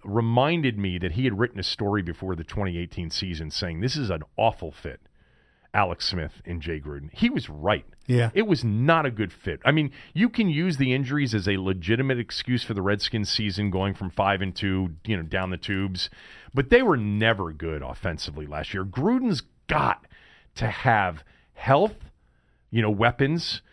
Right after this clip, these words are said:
Speaker 1: You know, Jordan Reed's gotta be healthy. One of these receivers has to emerge. To your point, Chris Thompson's gotta be good. And he's gotta have a quarterback, whether it's Keenum or Haskins, that fits these effective passing schemes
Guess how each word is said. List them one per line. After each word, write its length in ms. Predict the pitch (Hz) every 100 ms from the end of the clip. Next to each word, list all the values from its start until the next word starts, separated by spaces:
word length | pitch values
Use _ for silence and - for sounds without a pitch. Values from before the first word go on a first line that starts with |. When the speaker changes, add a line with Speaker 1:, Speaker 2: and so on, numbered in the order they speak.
| _ _
Speaker 1:
You 80 | 95
know, 60 | 98
Jordan 360 | 95 147 170
Reed's 240 | 143 190 -
gotta 180 | 175 165
be 120 | 156
healthy. 440 | 160 160 165 143
One 400 | 113 98 101 156
of 40 | 170
these 160 | 117
receivers 520 | 101 - 190 185 185
has 220 | 180 160 -
to 100 | 165
emerge. 420 | 147 156 151 -
To 100 | -
your 200 | 98 180
point, 300 | 185 196 185
Chris 220 | - 117
Thompson's 420 | - 170 - 170
gotta 220 | 139 151 147
be 100 | 139
good. 380 | 139 147 147 - - - - - - - - -
And 140 | 135 131
he's 120 | 117
gotta 260 | - 143 131
have 180 | 143 131
a 60 |
quarterback, 520 | - 139 127 107 98
whether 160 | 101 95
it's 120 | 92 -
Keenum 400 | - 175 180 165
or 100 | 107
Haskins, 500 | 120 117 - 104 85
that 140 | 101
fits 720 | - - - 214 214 - - - - _ -
these 520 | 95 131 143 139 120 -
effective 760 | 104 - - 160 - 151 123
passing 520 | - 98 101 - 107 87
schemes 580 | - 90 71 - -